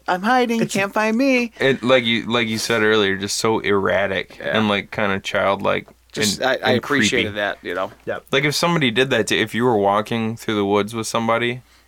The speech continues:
Speaker 3: and then just out of nowhere they just turned and started sprinting off into the woods, I would freeze. I'd be like, "What just happened?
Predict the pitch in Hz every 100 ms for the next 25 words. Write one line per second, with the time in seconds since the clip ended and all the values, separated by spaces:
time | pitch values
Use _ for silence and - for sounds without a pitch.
0 | _ - 107 107 101 104 - 101 104 95
1 | 90 104 107 107 101 101 98 - _ _
2 | _ - - 101 101 107 104 110 104 92
3 | - - 104 95 107 107 98 104 107 98
4 | 95 90 95 120 - _ - - - _
5 | _ _ - - 123 117 - 120 117 82
6 | - _ - 98 107 101 98 90 - -
7 | 98 95 92 - 90 - 92 82 92 95